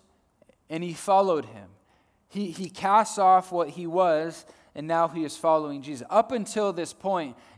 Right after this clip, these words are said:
Jesus had called men who didn't have any, any contention with society at this point.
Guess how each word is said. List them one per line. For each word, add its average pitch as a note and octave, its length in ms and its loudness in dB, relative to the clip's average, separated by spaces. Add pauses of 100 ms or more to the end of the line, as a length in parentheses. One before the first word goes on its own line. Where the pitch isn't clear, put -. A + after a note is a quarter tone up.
Jesus F3+ 480 -8
had D#3 300 -6
called F3 400 2
men C3 380 -8 (280)
who D#3+ 140 -6
didn't F3 300 -4
have D#3+ 340 -2
any, D#3 420 -8 (380)
any D3 400 -6
contention E3+ 800 -8
with D3+ 240 -4
society E3 680 0
at A2 160 -10
this G2+ 160 -18
point. A#2+ 340 -14